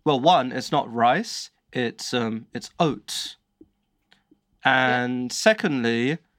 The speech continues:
Speaker 1: I think it's made with, it's made with milk. So it's much, it's thicker and creamier, and, and it's more of a dessert.
Speaker 2: All right.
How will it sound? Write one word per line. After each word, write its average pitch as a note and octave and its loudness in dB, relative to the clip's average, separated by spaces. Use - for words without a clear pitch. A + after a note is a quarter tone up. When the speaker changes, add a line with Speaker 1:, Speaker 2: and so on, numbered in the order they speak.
Speaker 1:
I C#3 -4
think A#3 0
it's A3+ -2
made E3 2
with, C#3 -8
it's - -10
made F3+ -2
with C3 -12
milk. A#2+ -4
So C#3+ 0
it's C#3 -2
much, D#3 -4
it's D#3 -6
thicker A3 -2
and B2 -2
creamier, F#3+ -4
and, C#3+ 2
and D#3+ 2
it's D#3+ -4
more F#3 2
of F3 -2
a C#3+ 2
dessert. C3+ -2
Speaker 2:
All G#3+ -10
right. G3 -14